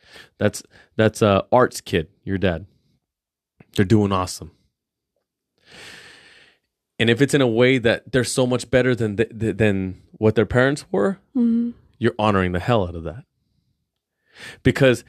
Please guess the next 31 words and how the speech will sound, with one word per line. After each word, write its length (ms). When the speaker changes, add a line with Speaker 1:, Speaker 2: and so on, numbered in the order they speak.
Speaker 1:
even 460
though 640
you're 140
shining 460
a 40
little 200
brighter 580
than 160
what 120
your 80
parents 360
did, 160
your 80
parents 260
still 120
raised 300
you. 120
Speaker 2:
Yeah. 300
Speaker 1:
They 80
raised 260
that 140
kid 220
who's, 300
who's 160
pulling 320
away. 300
One 240
thing 240
that 120
I 60
wished 480